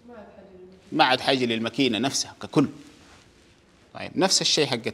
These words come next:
Speaker 2: التليفون القديمة، كنا نحط كوينز كذا، تحط النص ريال والهلل وبعدين تتصل،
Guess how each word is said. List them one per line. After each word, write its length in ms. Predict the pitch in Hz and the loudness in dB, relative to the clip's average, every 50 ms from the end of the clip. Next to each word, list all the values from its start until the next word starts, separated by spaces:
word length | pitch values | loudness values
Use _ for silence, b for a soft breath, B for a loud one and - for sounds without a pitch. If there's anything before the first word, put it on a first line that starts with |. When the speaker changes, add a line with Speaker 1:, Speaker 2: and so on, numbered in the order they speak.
| - | -6
Speaker 2:
التليفون 720 | 107 95 90 90 - - - 123 113 110 - 123 110 92 90 | -6 -6 -6 -6 -10 -4 -2 0 0 0 0 0 -2 -2 -2
القديمة، 440 | 87 92 101 104 107 110 101 92 92 | -4 -4 -2 0 0 0 -2 -2 -4
كنا 200 | - 113 107 107 | -6 -6 -6 -6
نحط 180 | - 123 - | -8 -10 -14
كوينز 500 | - - 135 120 107 101 87 85 87 - | -4 0 2 2 2 0 -4 -6 -8 -10
كذا، 280 | - - 110 120 139 - B B B B B B B B - | -6 -6 -4 -4 -4 -6 B B B B B B B B -10
تحط 300 | - - 127 - - 123 | -4 -4 -4 0 0 -2
النص 300 | 117 117 117 - - 117 | 0 0 -2 -2 -2 0
ريال 220 | 117 117 117 110 | 0 2 2 2
والهلل 480 | 104 98 98 104 127 135 147 151 147 139 | 0 -2 0 2 2 4 4 2 0 -4
وبعدين 360 | 107 98 101 95 104 110 107 | -4 -2 0 0 0 0 0
تتصل، 440 | 107 110 - - 110 - - 85 | -2 -6 -6 -6 -8 -8 -8 -10